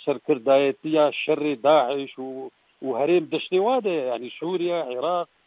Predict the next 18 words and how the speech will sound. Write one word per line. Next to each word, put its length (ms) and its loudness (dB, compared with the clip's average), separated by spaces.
hemî 280 -6
destê, 260 0
e, 260 -8
Amerîka 580 -2
û 20 -6
hevpeymanê 680 0
de 60 -8
ye. 140 -4
Eger 400 2
tiştekî 560 -6
wa 220 0
behs 240 -8
bibe, 240 -4
mumkin 540 -2
e 160 2
li 120 -2
gel 160 -2
wan 440 -2